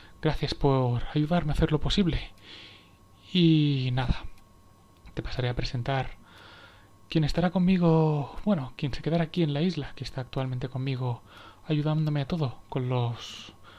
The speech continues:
nuevos programas que preparamos con Tom de este trabajo. Así que,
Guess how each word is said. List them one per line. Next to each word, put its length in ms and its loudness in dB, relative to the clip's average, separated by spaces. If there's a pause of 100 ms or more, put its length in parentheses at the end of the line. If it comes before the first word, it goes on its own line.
(160)
nuevos 260 2
programas 840 -4
que 120 -4
preparamos 500 -4
con 540 -2
Tom 260 -2 (960)
de 80 -4
este 180 -4
trabajo. 440 -4 (920)
Así 240 -4
que, 260 -4